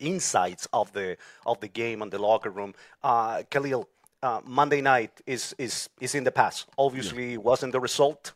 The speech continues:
Speaker 1: that we wanted to get.
Speaker 2: Mm-hmm.
Speaker 1: Now you have a great opportunity on Sunday to get your second division, you know, division win against the Chiefs. Uh, tough environment. You
Speaker 2: Mm-hmm.
Speaker 1: played there many times before. So what, what's gonna take?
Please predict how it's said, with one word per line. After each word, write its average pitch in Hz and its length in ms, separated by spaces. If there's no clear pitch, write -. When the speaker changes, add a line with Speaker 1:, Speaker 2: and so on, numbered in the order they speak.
Speaker 1:
that 110 240
we 110 100
wanted 123 340
to 127 80
get. 147 300
Speaker 2:
Mm-hmm. 87 100
Speaker 1:
Now 127 140
you 127 260
have 127 200
a 120 60
great 143 400
opportunity 104 720
on 104 240
Sunday 98 560
to 120 100
get 120 200
your 117 100
second 123 400
division, 117 800
you 113 100
know, 113 160
division 117 440
win 127 220
against 113 540
the 113 100
Chiefs. 143 480
Uh, 90 180
tough - 260
environment. 135 800
You 98 120
Speaker 2:
Mm-hmm. 98 120
Speaker 1:
played 117 260
there 123 140
many 127 200
times 123 440
before. 110 420
So 110 400
what, 131 400
what's 131 260
gonna 165 160
take? - 340